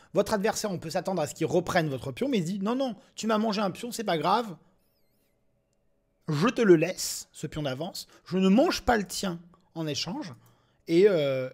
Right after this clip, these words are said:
et j'attaque ton cavalier à la place. » Ce, là, le gambit accepté, c'est le fait de manger ce cavalier. L'adversaire, lui,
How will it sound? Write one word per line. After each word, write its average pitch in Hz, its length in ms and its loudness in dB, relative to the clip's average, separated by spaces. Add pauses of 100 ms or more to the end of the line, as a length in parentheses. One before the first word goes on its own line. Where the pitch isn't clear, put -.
et 151 120 -2
j'attaque 175 320 -2
ton 180 120 -4
cavalier 175 520 -2 (240)
à 143 80 -8
la 131 100 -6
place. » - 400 -14 (440)
Ce, - 180 -14 (220)
là, 156 420 0
le 165 100 -6
gambit 156 440 -6 (120)
accepté, 190 640 -2
c'est - 160 -4
le 151 120 -2
fait 185 280 -4
de 151 280 -4 (320)
manger 202 420 4
ce 175 120 -4
cavalier. 151 580 -4 (840)
L'adversaire, 165 580 0
lui, 175 300 -4